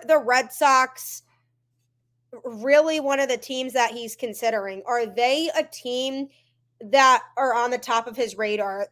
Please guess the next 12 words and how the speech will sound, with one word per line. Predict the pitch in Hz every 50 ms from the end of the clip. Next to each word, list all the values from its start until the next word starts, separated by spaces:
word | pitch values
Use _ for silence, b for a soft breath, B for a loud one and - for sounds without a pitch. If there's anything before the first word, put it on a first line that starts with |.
| _ _ _
Not | 233 233 240 254 269 311 311 302
much | 294 302 320 320 -
has | 359 320 320
come | - - 320 277
out | 240 233 247 262
about | 269 269 262 254
the | 262 254
Red | 220 220 226 233 226
Sox | - 254 240 233 233 226 - -
in | 220 220
terms | 202 240 233 226 226 220 214
of | 220 220 220 208 202 190